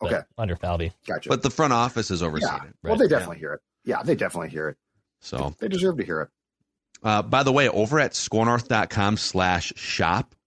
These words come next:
Speaker 3: we have unveiled a fun new wing. All right, so we've had, uh, we've had the merchandise up there for, I think, like, the past nine or ten months, where you can still find all sorts of fun merchandise.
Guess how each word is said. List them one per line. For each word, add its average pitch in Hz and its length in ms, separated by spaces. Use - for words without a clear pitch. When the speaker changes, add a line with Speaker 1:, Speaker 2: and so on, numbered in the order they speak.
Speaker 3:
we 104 200
have 117 160
unveiled 92 760
a 92 60
fun 117 360
new 120 140
wing. 90 360
All 85 60
right, 90 160
so 120 140
we've 123 200
had, 123 440
uh, 107 320
we've 113 120
had 120 200
the 113 60
merchandise 98 1080
up 104 180
there 95 200
for, 85 520
I 101 80
think, 127 160
like, 107 160
the 101 60
past 98 360
nine 104 240
or 104 60
ten 101 220
months, 92 360
where 82 80
you 101 120
can 113 100
still 107 200
find 101 240
all 101 200
sorts 104 220
of 92 80
fun 90 160
merchandise. 87 520